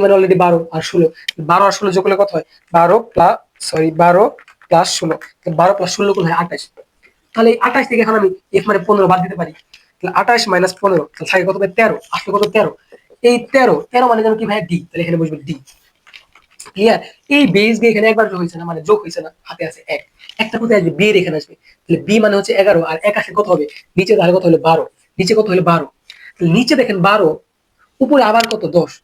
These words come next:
তাহলে দশ থেকে বারো বাদ দিতে পারি, পারি না। তখন এই ষোলো গিয়ে সাপোর্ট দিবে, তাহলে এখানে ষোলো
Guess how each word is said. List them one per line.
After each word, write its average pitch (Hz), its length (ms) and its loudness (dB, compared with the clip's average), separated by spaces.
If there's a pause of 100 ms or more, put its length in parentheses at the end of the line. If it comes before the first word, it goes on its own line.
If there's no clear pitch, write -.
(100)
তাহলে 160 200 -4
দশ 208 120 2
থেকে 185 180 -4
বারো 190 160 2
বাদ 196 120 0
দিতে 208 180 -8
পারি, 165 120 0 (100)
পারি 185 180 2
না। - 40 -20 (280)
তখন 277 200 -2 (120)
এই 214 160 2
ষোলো 240 200 6
গিয়ে 220 160 0
সাপোর্ট 170 260 -2
দিবে, 139 120 -16 (200)
তাহলে 180 160 -2
এখানে 185 220 0
ষোলো 196 140 4